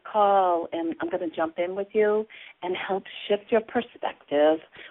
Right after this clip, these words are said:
on what it is ever up for you, and that will begin to shift your reality. And yes, we will be live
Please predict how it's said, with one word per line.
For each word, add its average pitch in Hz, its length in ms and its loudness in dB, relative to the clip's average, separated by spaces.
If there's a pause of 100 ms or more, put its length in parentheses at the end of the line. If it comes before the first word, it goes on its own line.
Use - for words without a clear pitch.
on 180 180 4
what 175 160 4
it 175 200 2
is 180 200 4 (320)
ever 247 400 2
up 143 240 0
for 156 80 -4
you, 151 260 0
and 165 200 -4
that 170 300 -2
will 190 140 -4
begin 147 460 -8 (100)
to 170 60 -6 (120)
shift - 220 -12
your 123 120 -6
reality. 139 580 2 (580)
And 165 180 6
yes, 175 180 4 (120)
we 151 160 -2
will 160 160 2
be 156 180 -4
live 151 420 4